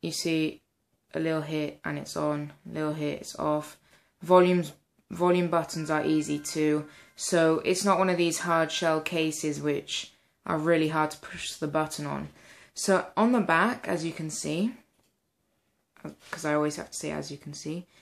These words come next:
it has a slide sort of thingy. So if I pull this up, you see that sticks out.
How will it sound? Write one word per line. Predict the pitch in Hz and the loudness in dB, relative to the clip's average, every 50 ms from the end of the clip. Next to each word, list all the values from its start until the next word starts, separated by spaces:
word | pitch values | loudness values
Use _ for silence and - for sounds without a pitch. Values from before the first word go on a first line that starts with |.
| _ _ _ _ - | _ _ _ _ -10
it | - 180 | -8 -2
has | 170 180 175 170 165 - | 0 2 2 2 0 -2
a | - 180 | -4 -2
slide | - - - - 196 180 180 175 175 170 165 156 - - | -2 -2 -4 0 2 2 4 4 4 2 0 -2 -4 -8
sort | - - - - 165 156 143 147 | -8 -6 -2 0 0 0 0 0
of | 151 147 - - _ _ | -4 -6 -8 -14 _ _
thingy. | - 165 156 147 143 139 139 139 - _ _ _ _ - _ _ _ - | -2 -2 -2 -2 -2 -6 -8 -10 -14 _ _ _ _ -20 _ _ _ -6
So | - - 185 | 0 2 4
if | 175 143 180 190 - | 4 4 4 2 2
I | 214 196 | 2 2
pull | 190 196 - 196 196 185 180 | 2 0 0 2 2 4 4
this | 170 165 156 - - | 4 2 0 0 0
up, | 165 180 226 254 - - - - - - _ _ _ _ _ - - - - - - - _ _ _ _ _ _ _ _ _ _ _ _ _ _ _ _ _ _ _ _ _ _ _ _ _ _ _ _ _ _ - | 2 2 2 0 -2 -6 -12 -18 -18 -18 _ _ _ _ _ -4 -4 -4 -6 -12 -20 -20 _ _ _ _ _ _ _ _ _ _ _ _ _ _ _ _ _ _ _ _ _ _ _ _ _ _ _ _ _ _ -12
you | 185 | -10
see | 175 - - 180 175 | -6 -2 0 2 2
that | 170 180 180 - - | 2 2 0 0 -2
sticks | - - - - 190 - - - - 180 | -4 -6 -4 -4 -4 -4 -4 -6 -6 -2
out. | 165 165 180 208 233 247 | -2 0 2 0 0 -2